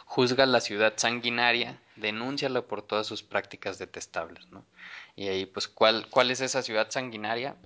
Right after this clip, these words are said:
Que a lo mejor te puede causar un choque, pues, está hablando de Jerusalén,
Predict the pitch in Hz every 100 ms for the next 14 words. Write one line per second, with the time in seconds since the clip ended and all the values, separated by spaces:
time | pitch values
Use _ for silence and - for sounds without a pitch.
0 | - - - - - - - - - 104
1 | 101 101 - 107 - - 120 117 110 104
2 | 120 120 123 120 113 143 139 101 104 98
3 | 101 101 104 107 101 - 113 120 127 143
4 | 147